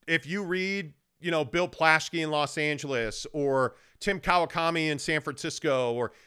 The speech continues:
if you go to a major market where the media actually does the job, you start to understand what is lacking in Utah. The Jazz don't have a critical eye from their main newspaper, from the Salt Lake Tribune.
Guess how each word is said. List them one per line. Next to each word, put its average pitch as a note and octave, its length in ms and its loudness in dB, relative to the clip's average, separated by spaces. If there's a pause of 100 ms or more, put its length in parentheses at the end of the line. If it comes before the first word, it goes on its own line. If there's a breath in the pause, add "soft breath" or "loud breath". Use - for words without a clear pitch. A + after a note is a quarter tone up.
if C#3 160 -6
you A3+ 120 -2
go A3+ 240 6
to A#3 100 2
a G3 60 4
major E3+ 400 2
market D3+ 440 0
where D#3+ 120 0
the C#3+ 80 -4
media E3 440 -2
actually D3 440 -2
does C3 400 -2
the C#3+ 160 -4
job, B2+ 560 0 (560)
you E3+ 160 -4
start A3 340 6
to A3+ 140 -2
understand F#3 800 -2 (240)
what D#3 260 2
is E3+ 180 2
lacking D#3+ 520 2
in C3+ 100 -2
Utah. B2+ 420 -4
The C#3+ 100 -2
Jazz C#3 760 0 (400)
don't G3+ 360 2
have F3 460 2
a D#3+ 160 0
critical F3 800 -4 (240)
eye C#3 420 2 (180 soft breath)
from E3 320 -2
their D#3 200 0
main G3+ 600 0 (280)
newspaper, D#3 840 -2 (460)
from F3 220 0
the E3 60 -2
Salt G#3+ 320 4
Lake G3+ 140 2
Tribune. F3+ 560 0